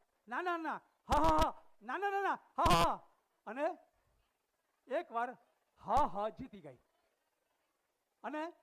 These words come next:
મેં ધ્રુજતા હાથે રિસીવર મૂક્યું.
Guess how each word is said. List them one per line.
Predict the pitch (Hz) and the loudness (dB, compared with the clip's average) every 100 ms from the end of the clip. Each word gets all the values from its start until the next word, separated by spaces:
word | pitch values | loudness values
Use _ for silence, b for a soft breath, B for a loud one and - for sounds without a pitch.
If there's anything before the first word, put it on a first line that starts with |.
| _ _ _ | _ _ _
મેં | 202 247 311 _ _ _ _ _ _ | -12 -12 -12 _ _ _ _ _ _
ધ્રુજતા | - 220 - 294 269 | -20 -18 -6 0 0
હાથે | 233 220 233 254 _ _ | -2 -8 -12 -12 _ _
રિસીવર | - 208 220 214 | -20 -20 -14 -14
મૂક્યું. | 190 160 135 | -14 -20 -20